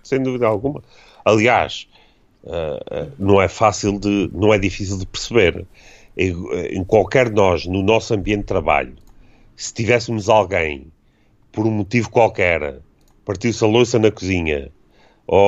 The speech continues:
ou caiu, um, caiu uma, uma chávena do, do armário, bateu-me na cabeça e partiu-me a cabeça, "Ah, agora vou-me embora desta empresa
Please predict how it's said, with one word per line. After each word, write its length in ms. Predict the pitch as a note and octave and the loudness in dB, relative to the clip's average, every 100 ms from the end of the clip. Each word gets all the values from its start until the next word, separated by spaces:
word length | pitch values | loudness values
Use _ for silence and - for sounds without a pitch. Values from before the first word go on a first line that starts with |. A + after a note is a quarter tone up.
| G2+ F#2+ | 4 4
ou 80 | G2 | 2
caiu, 340 | F#2+ A#2+ A#2 | 2 2 4
um, 340 | A#2 A2 G#2+ F#2 - | 2 0 -2 -8 -2
caiu 200 | A#2+ A#2 | 2 4
uma, 380 | A2+ G#2+ G2 | 4 4 2
uma 280 | G2 G2 G2+ | -2 -2 -4
chávena 500 | G2 B2+ A#2 A2+ A2+ | 0 0 0 2 -2
do, 480 | G2+ G#2 G2 F#2 E2+ _ _ _ _ | 0 -2 -2 -6 -10 _ _ _ _
do 200 | G2 G#2+ | 0 4
armário, 520 | A2+ A2 A#2+ B2 A#2 | 4 4 4 2 0
bateu-me 340 | G2+ G#2+ A#2 G#2+ | -2 -2 -2 -2
na 100 | G#2 | -2
cabeça 480 | G#2 F#2+ A#2 A#2 | -2 0 0 0
e 100 | A2 | -4
partiu-me 380 | F#2+ - G2 G#2 | -2 -2 -2 -2
a 40 | G2 | 0
cabeça, 400 | G2 G#2+ A#2+ A#2 | 0 0 2 4
"Ah, 240 | G#2 F2+ | 6 4
agora 260 | E2+ G2+ G#2 | 4 2 2
vou-me 300 | G2+ G2+ G2+ | 0 0 0
embora 280 | F#2+ G#2+ | 2 2
desta 280 | G2 G#2 - | 4 0 0
empresa 580 | G2+ G2 G#2+ A2+ B2 B2 | -2 2 2 2 -2 -4